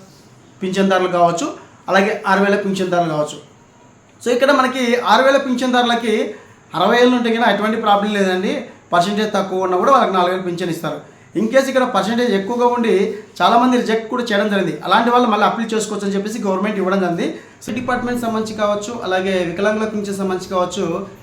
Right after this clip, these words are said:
వాళ్ళకి జెన్యూన్గా అయితే పర్సెంటేజ్ అయితే కరెక్ట్గా ఉందండి. So వాళ్ళైతే వికలాంగులే. But ఎందుకు గవర్నమెంట్ అనేది, ఆ, రీవెరిఫికేషన్లో రిజెక్ట్ చేశారని చెప్పేసి మనకైతే ఇంకా పూర్తి సమాచారం అయితే తెలియదు. So ముఖ్యంగా ఇక్కడ మనము పింఛన్ రద్దు,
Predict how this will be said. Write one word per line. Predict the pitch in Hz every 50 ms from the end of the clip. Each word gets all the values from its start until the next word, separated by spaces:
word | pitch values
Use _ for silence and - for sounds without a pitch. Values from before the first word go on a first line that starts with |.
| - - - -
వాళ్ళకి | 170 196 220 226 233
జెన్యూన్గా | 170 156 185 202 240 269 269 262 262
అయితే | 247 247 254 254 247 240 254 269 262 - - 208
పర్సెంటేజ్ | 196 196 - 233 233 247 247 240
అయితే | 240 240 233 - 247 247 240 220
కరెక్ట్గా | 208 190 190 190 190 208 214 220
ఉందండి. | 214 208 196 196 202 247
So | 254 - - 214
వాళ్ళైతే | 190 185 180 175 175 170 208 196
వికలాంగులే. | 180 170 - 180 175 180 180 180 175 160 - - - - - - - - - 175
But | 202 202
ఎందుకు | 202 202 220 233 - -
గవర్నమెంట్ | 285 262 214 233 233 233 247 247 247 254 240
అనేది, | 240 233 240 - 240 240 240 240 240 240 240 - 202
ఆ, | 180 180 180 180 175 170 170 175
రీవెరిఫికేషన్లో | 196 202 220 226 226 - - 226 214 - 226 220 220 190
రిజెక్ట్ | 170 165 196 196 196 -
చేశారని | 208 196 202 208 208 202 202 196
చెప్పేసి | 196 196 196 196 196 196
మనకైతే | 190 175 170 170 175 170 - 202 185 180 175 180
ఇంకా | 190 190
పూర్తి | 185 - 185 185 - -
సమాచారం | 180 170 170 170 - 180 170 170
అయితే | 165 -
తెలియదు. | - 160 156 160 147 - - - - - - - - - - -
So | 226 226
ముఖ్యంగా | 220 214 208 - 294 302
ఇక్కడ | 311 302 302 269 262
మనము | 247 240 240 233 233 220 214 214 214 -
పింఛన్ | 220 220 226 - 269 269 254
రద్దు, | 233 214 196 185 220 233 226 226 -